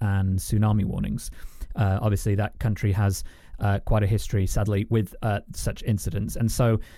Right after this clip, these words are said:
those are systems that, again, go off. But they have it, I think it's called something like J Alert, and it's not limited to phones. Charlotte, correct me if I'm wrong,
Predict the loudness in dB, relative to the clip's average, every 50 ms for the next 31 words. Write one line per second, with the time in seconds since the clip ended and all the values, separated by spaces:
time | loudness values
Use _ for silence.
0 | -20 -20 -12 -10 -2 2 4 4 6 6 4 4 2 0 0 0 0 0 0 2
1 | 2 2 2 2 2 2 4 4 4 4 4 4 2 0 -2 -6 0 2 2 4
2 | 4 2 0 0 0 2 2 4 2 2 2 2 2 4 4 2 2 2 0 2
3 | 2 0 2 2 0 -2 -2 0 2 2 2 2 2 0 2 4 4 4 4 2
4 | 2 -2 -2 0 2 2 2 4 4 2 2 2 0 -4 -6 -8 -2 0 0 0
5 | 2 4 4 6 6 6 4 4 4 4 4 4 4 2 2 0 0 0 0 2
6 | 2 2 2 2 0 -2 -2 0 0 2 2 0 0 0 0 0 0 0 0 0
7 | 0 2 2 2 4 4 4 2 2 0 -4